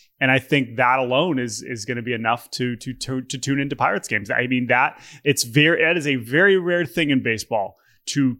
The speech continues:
tune in for one player's everything for his defense and his offense, uh, let alone on the Pirates. And he is that. There is nothing like him. And I am, I'm, I'm just excited to see how he can figure it out. And, and, and the great thing is they're gonna let him.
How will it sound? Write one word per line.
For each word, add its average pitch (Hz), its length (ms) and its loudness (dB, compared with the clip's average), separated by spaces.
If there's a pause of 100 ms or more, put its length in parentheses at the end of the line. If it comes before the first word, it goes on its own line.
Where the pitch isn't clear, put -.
tune 160 340 0
in 143 280 2
for 131 520 2
one 131 460 -2
player's 131 600 0
everything 180 480 2
for 135 120 -4
his 110 140 -6
defense 127 380 -8
and 151 140 -4
his 135 100 -6
offense, 110 540 -4 (400)
uh, 117 140 2
let 123 140 2
alone 127 180 -2
on 120 40 -8
the 117 60 -6
Pirates. 123 460 0
And 110 140 -12
he 117 220 -8
is 107 160 -6
that. 110 280 0 (100)
There 110 180 -6
is 107 120 -10
nothing 113 200 -12
like 147 220 0
him. 196 180 -2 (380)
And 113 340 -4
I 110 260 2
am, 110 260 -8
I'm, 113 340 -8
I'm 123 160 -2
just 165 140 -6
excited 123 340 0
to 113 60 -6
see 120 180 -8
how 107 180 0
he 110 80 -4
can 101 180 -12
figure 104 220 -8
it 107 60 -2
out. 143 160 4
And, 175 160 2
and, 208 160 0
and 214 180 -4
the 220 40 -4
great 226 200 0
thing 233 140 0
is 202 120 -2
they're 214 120 0
gonna 214 140 0
let 208 180 4
him. 110 140 -8